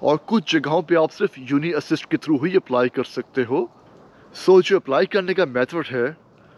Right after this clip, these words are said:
वो आप जिस university में apply कर रहे हो, वहाँ से आप check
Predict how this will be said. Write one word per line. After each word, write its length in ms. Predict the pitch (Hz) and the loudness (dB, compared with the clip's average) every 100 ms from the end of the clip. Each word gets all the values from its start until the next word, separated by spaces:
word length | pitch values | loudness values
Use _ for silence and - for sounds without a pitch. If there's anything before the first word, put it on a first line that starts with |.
| - 127 | -14 -2
वो 240 | 143 156 | 2 2
आप 120 | 143 | 2
जिस 280 | 120 165 - | -2 -4 -4
university 540 | 139 139 135 - 165 190 | -4 0 0 -2 -4 -2
में 120 | 185 | -2
apply 340 | - 131 156 | 0 0 0
कर 220 | 151 160 | 2 0
रहे 120 | 135 135 | 0 -2
हो, 320 | 120 139 165 _ _ - - - - - - | -2 -4 -6 _ _ -20 -20 -20 -20 -20 -8
वहाँ 260 | 120 131 165 | -2 0 0
से 140 | - | 2
आप 140 | 151 - | -2 -2
check 200 | 156 | -6